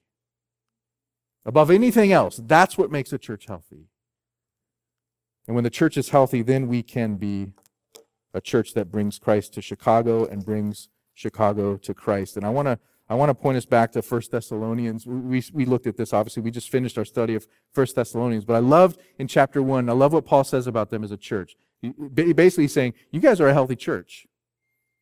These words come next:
Not a perfect church. There's no such thing as a perfect church. But you're a healthy church." And,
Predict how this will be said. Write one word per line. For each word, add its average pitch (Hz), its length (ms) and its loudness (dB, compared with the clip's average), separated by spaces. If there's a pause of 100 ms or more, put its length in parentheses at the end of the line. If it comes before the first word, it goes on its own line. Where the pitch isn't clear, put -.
(420)
Not 175 160 6
a - 20 2
perfect 269 320 4
church. 143 380 0
There's 139 120 -10
no 190 80 2
such 196 200 0
thing 220 140 0
as 202 60 4
a 196 40 -2
perfect 185 320 2
church. 107 360 -10 (600)
But 143 100 -2
you're 240 140 8
a 226 40 8
healthy 269 280 4
church." 185 260 2
And, 151 100 2